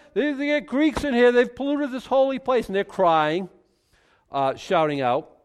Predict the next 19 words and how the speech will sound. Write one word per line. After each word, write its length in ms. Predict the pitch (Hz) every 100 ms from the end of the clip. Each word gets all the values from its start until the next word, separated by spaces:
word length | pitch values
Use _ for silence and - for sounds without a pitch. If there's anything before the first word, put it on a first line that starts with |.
| _ _ _ _ _
For 120 | -
when 100 | 185
they, 180 | 190 180 147 131 _
for 200 | _ 185
they 180 | 175 226
had 280 | 196 220 185
seen 400 | - 226 220 233
before 420 | 208 - 208 190
with 180 | 180 175
him 120 | 180
in 80 | 175
the 60 | 170
city 260 | - 147
Trophimus, 720 | 139 - 208 220 165 120 101 -
an 60 |
Ephesian, 640 | 143 - 214 240 104 71 - _ _ _ _ _ _ _ _ _ -
whom 160 | 160
they 180 | 175 190
supposed, 1200 | - - 147 - - 226 233 208 156 147 151 151